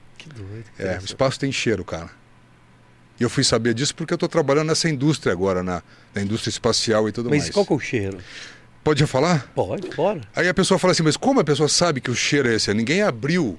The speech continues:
Speaker 2: o capacete
Speaker 1: Aham.
Speaker 2: pra, né, pra sentir. Quando os astronautas retornam pra estação interna-, internacional,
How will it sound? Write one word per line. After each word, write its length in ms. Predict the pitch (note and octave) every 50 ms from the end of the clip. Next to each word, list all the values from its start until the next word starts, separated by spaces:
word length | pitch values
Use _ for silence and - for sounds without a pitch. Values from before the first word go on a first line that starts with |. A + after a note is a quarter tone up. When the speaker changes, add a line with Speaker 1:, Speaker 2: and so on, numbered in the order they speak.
| - - -
Speaker 2:
o 240 | G2+ G2+ G2 F2+ F2 -
capacete 480 | - A#2 B2 A#2 G#2 A2+ A2+ - - -
Speaker 1:
Aham. 160 | - D3+ C3+
Speaker 2:
pra, 20 | A#2+ - -
né, 160 | - A2+ B2+
pra 160 | C3+ - C3+ B2
sentir. 500 | - C3 A2 F#2+ - - G#2+ F#2 E2 - - - - - - - - - - -
Quando 220 | - D3+ E3+ D#3+
os 180 | E3 D3 A2+ B2+
astronautas 720 | C#3+ B2+ B2 - - A#2+ A#2 B2 B2+ A#2+ - B2 G#2+ F#2 -
retornam 600 | B2 A2 - - - A#2 A#2+ C#3+ D3 C3 G#2 F2+
pra 120 | - - G2
estação 460 | F2+ - - F#2+ F2 - - G2 G2
interna-, 400 | F#2 - F#2 F2+ F#2 F2+ F#2+ F#2
internacional, 680 | F2 - - F#2+ F2+ F2+ - - F2+ F2 F#2+ A#2 C3+ C3